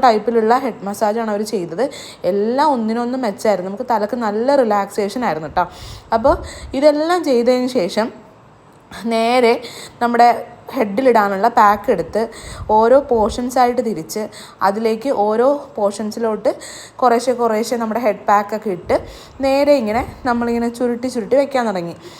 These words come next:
അങ്ങനെ എല്ലാ ഓരോ ഓരോ പോ-, ആ, പോർഷനായിട്ട് എടുത്ത് ഇങ്ങനെ ചെയ്തതിന് ശേഷം നേരെ നമ്മൾ നമ്മുടെ ഫേസ് മസാജിലോട്ട് കടന്നു. അപ്പോൾ ഇവരുടെ, ഇവർ കൊണ്ടുവന്നിരിക്കുന്ന പ്രോഡക്റ്റ്സ് എല്ലാം ഇവരുടെ in house product ആണ്. ഇത്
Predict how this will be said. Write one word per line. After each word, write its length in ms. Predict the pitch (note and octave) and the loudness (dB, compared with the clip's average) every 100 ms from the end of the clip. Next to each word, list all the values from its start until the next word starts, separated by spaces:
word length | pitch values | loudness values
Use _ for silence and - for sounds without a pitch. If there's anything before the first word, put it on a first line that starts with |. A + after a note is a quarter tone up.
| - - | -14 -6
അങ്ങനെ 300 | G#3 G#3+ B3 D#4+ - A3+ | -4 -2 -2 -2 -4 -2
എല്ലാ 240 | A3+ A#3+ C4+ A3+ A#3 | 2 4 4 4 6
ഓരോ 180 | B3 C#4 B3 | 6 6 6
ഓരോ 140 | B3 B3+ | 2 2
പോ-, 120 | B3 G#3+ | 0 2
ആ, 20 | G#3+ G#3 | 2 2
പോർഷനായിട്ട് 580 | A3 A3 A3 A3+ G#3 G3 G3 | -2 -4 -2 -4 -4 -2 -4
എടുത്ത് 220 | F3 C#4+ C#4 | -4 -4 -4
ഇങ്ങനെ 180 | A#3 A3+ | -6 -4
ചെയ്തതിന് 380 | A3+ G3+ G#3+ A#3 A3+ | -4 -4 -4 -4 -4
ശേഷം 280 | D#3+ D#3 B3 - - - - - - - C4 | -6 -6 -10 -10 -16 -14 -12 -12 -14 -6 0
നേരെ 320 | C#4 D#4 D#4+ C4 | 4 6 6 4
നമ്മൾ 220 | G3+ F#3 C#4 - - - - | 2 2 2 -2 -18 -10 -2
നമ്മുടെ 300 | A#3 A3 G#3 G#3 | 2 2 2 0
ഫേസ് 300 | A#3+ B3 B3+ C#4+ | 0 0 0 -2
മസാജിലോട്ട് 640 | A#3+ A#3 F#3 F#3 F3+ F3 C#4+ | 0 0 0 0 -2 2 2
കടന്നു. 260 | B3+ F3+ - - - - - - | 2 0 -8 -20 -20 -18 -4 0
അപ്പോൾ 180 | E3 C#4 B3+ | 4 4 4
ഇവരുടെ, 320 | B3 C#4 D#4 F4 B3 | 4 6 6 4 0
ഇവർ 120 | D4 D4 | 0 0
കൊണ്ടുവന്നിരിക്കുന്ന 560 | B3 B3+ C4+ D4 D4+ D4+ | 0 0 0 0 -2 2
പ്രോഡക്റ്റ്സ് 420 | B3 A3 A3+ - G#3 | 4 4 0 0 0
എല്ലാം 340 | G#3 B3+ C4 C4 A3 | 0 2 2 0 -4
ഇവരുടെ 280 | G#3 G3+ B3 A3 | -2 0 -2 -4
in 80 | G3 | -2
house 220 | G3+ G3+ A3+ | 2 2 0
product 280 | A#3 A3+ A3 F3 | -2 -2 -4 -6
ആണ്. 140 | E3 - - - - A3 | -6 -10 -14 -18 -10 -4
ഇത് 120 | G#3+ | 0